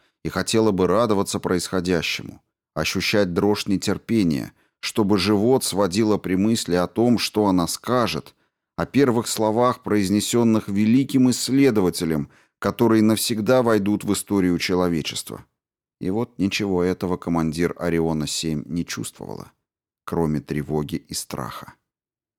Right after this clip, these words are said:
Внутренний корпус два И был тусклого, не отражающего свет серовато-коричневого цвета. Какого-то бесцветного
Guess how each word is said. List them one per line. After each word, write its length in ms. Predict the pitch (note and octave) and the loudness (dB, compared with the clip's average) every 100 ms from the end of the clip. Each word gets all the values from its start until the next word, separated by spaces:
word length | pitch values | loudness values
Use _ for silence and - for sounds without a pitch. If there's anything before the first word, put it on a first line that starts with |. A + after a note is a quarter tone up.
| _ _ | _ _
Внутренний 680 | E2 F#2 B2 C3+ B2 B2 A#2 | -2 4 4 4 4 4 4
корпус 540 | - A#2+ A2+ - G#2 | 2 0 0 0 -2
два 280 | F#2 F#2+ G2 | 0 0 2
И 280 | - - A#2+ | 2 2 2
был 280 | F#2+ F2 E2 | 2 0 0
тусклого, 760 | - A#2 A2+ - G#2+ G2 G2 - | -2 -4 -4 -2 0 2 2 2
не 140 | F#2+ | 2
отражающего 920 | F#2 E2+ F2+ F2 F#2 F#2 F2+ - F2 | 2 2 -2 0 2 2 0 -2 -2
свет 520 | E2+ - E2 F2+ F2 - | -2 -4 0 0 -2 -6
серовато-коричневого 1400 | - F2+ E2 D#2+ D#2+ E2+ - D#2+ D2+ - C#2+ D2 D2 D#2+ | -4 0 0 0 -2 -4 -4 -2 -4 -6 -6 -4 -4 -6
цвета. 500 | - A1+ G1+ - - _ _ _ _ _ - | -6 -10 -12 -14 -20 _ _ _ _ _ -10
Какого-то 520 | - - G2 F#2 F2+ | -6 -2 -2 0 -2
бесцветного 1160 | E2 F2+ - - - E2 D#2+ - D#2 D2+ D2+ | -2 -4 -4 -8 -8 -4 -4 -4 -6 -6 -8